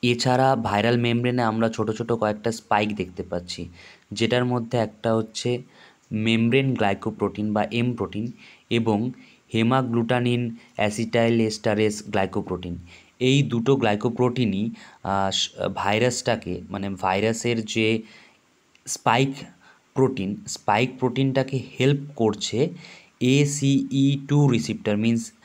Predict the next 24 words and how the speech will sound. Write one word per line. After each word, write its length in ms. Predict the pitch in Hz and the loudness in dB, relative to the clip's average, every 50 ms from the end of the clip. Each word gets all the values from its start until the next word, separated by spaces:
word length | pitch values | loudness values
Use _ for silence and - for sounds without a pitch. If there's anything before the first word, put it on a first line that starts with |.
| - _ _ | -20 _ _
অ্যাঞ্জিনোটেনসিন 800 | - 110 117 117 120 127 135 139 139 139 135 135 131 143 - 135 | 0 2 2 2 2 4 2 4 4 4 2 2 2 0 0 0
কনভার্টিং 680 | - 117 110 107 110 110 113 117 123 127 123 135 131 120 | 2 2 2 2 2 0 0 0 0 0 0 0 0 0
এনজাইম 460 | 107 107 110 113 107 123 123 123 127 120 | 0 0 -2 0 0 0 0 0 0 -4
টু 320 | - - 151 147 143 139 | -2 -2 0 2 2 2
যে 140 | 117 110 107 | 2 2 2
রিসেপ্টর, 480 | 110 95 - - 104 - - 110 113 | 0 -2 -4 -6 -10 -4 -2 -2 -2
সেই 280 | 113 - - 117 117 113 | -2 -2 -2 0 0 2
রিসেপ্টরের 580 | 113 104 101 - - 117 113 - 120 117 120 117 | 2 0 -2 -2 -6 -8 -4 -2 -2 -2 0 -2
সাথে 360 | 117 - 104 95 - 147 156 143 143 - - | -2 -4 -4 -2 -2 -2 -2 -2 -4 -4 0
বাইন্ড 340 | - 98 104 113 117 117 - | 2 2 2 2 0 -2 -2
করতে। 420 | - 92 90 90 87 - 87 82 85 - _ - - - - - - - - _ _ _ _ _ _ _ _ - | -4 -8 -8 -8 -10 -12 -14 -14 -14 -18 _ -20 -20 -20 -20 -20 -20 -20 -20 _ _ _ _ _ _ _ _ 0
আমরা, 340 | 123 127 131 135 143 147 | 2 4 4 4 4 4
আহ, 380 | 143 143 147 139 120 110 107 107 | 2 2 0 2 2 4 4 2
ডান 400 | 104 98 107 101 110 117 120 127 | 2 2 2 2 2 2 2 2
দিকে 180 | 131 139 139 147 | 0 2 2 2
একটা 440 | 143 143 147 - - 147 147 - - - - - 117 | 0 0 -2 -2 0 0 0 0 -2 -6 -8 -6 -6
ভায়োলেট 480 | 107 - 104 101 104 107 123 123 - - | -4 -2 0 2 2 2 2 0 0 0
কালারের 560 | - 117 117 120 120 123 123 123 123 - - - _ 107 - | 0 2 2 4 4 4 2 2 0 -4 -8 -8 _ -6 0
পয়েন্ট 320 | - 117 113 117 123 120 104 | 2 2 4 4 2 2 0
দেখতে 240 | 101 - 92 - 101 | 0 -2 -2 -6 -4
পাচ্ছি, 440 | - 95 92 90 - - 151 170 - - - - - - - - _ - | -2 -2 -4 -4 -4 -4 -4 -4 -4 -8 -16 -18 -20 -20 -20 -20 _ -4
যেটা 220 | 104 110 113 123 | -4 -2 0 0
হচ্ছে 340 | 120 120 120 - 143 120 - - - - 110 | 0 0 0 0 0 0 0 -4 -8 -8 -6
যে, 260 | 110 117 110 107 | -2 0 0 0